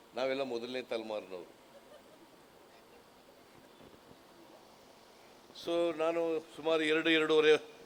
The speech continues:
ವರ್ಷ ರೈತ ಸಂಘದಲ್ಲಿದ್ದೆ. ಆಮೇಲೆ ನಮ್ಮನ್ನು ಎಕ್ಸ್‌ಪೆಲ್ ಮಾಡಿಬಿಟ್ರು.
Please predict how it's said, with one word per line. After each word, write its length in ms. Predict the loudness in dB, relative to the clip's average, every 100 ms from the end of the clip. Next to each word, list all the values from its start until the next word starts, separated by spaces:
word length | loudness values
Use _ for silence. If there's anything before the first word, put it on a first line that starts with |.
| -18 -4
ವರ್ಷ 240 | -4 2
ರೈತ 360 | 4 4 4 2
ಸಂಘದಲ್ಲಿದ್ದೆ. 800 | 0 0 0 -2 -2 -2 -4 -6 -20 -20 -20 -20 -20 -20 -20 -16 -6
ಆಮೇಲೆ 400 | -4 -2 -4 -2
ನಮ್ಮನ್ನು 320 | -2 -2 -4
ಎಕ್ಸ್‌ಪೆಲ್ 420 | -4 -8 -8 -6
ಮಾಡಿಬಿಟ್ರು. 680 | -4 -4 -8 -12 -12 -12